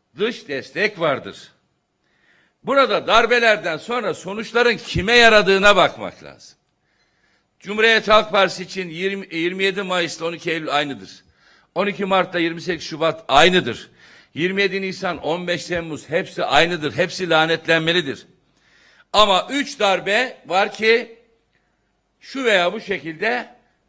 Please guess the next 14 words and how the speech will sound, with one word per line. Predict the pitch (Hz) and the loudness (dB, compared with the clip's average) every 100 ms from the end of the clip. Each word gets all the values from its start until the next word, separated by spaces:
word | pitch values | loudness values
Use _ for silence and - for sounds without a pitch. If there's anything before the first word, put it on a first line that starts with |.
| _ | _
bundan | 254 214 196 233 - - | -14 -12 -12 -14 -14 -2
Erdoğan | 277 277 208 208 165 131 | 0 0 0 -2 -2 -6
istifade | 113 113 107 90 80 60 | -14 -20 -16 -16 -16 -20
etti. | _ _ _ _ _ _ _ _ _ _ _ 127 | _ _ _ _ _ _ _ _ _ _ _ -10
Yirmi | 185 214 220 | -8 -6 -6
sekiz | 226 220 262 | -6 -4 -8
Şubat'la | - 185 170 165 - 151 127 - - _ _ _ | -8 -4 -2 -2 -4 -2 -2 -4 -14 _ _ _
Şubat | - 170 190 226 220 | -12 -2 2 2 0
üzerinden | 147 156 143 131 127 113 82 | -6 -4 -4 -4 -4 -6 -8
yürüyüşe | 104 180 202 208 - 226 | -6 -4 -2 -2 -2 -2
çıktı, | 233 233 - 226 | -2 -12 -12 -8
siyasi | 170 156 147 165 | 0 2 0 -2
yürüyüşe | 156 143 143 202 | -4 -4 -6 -8
çıktı. | 202 208 - 214 202 | -8 -12 -10 -10 -10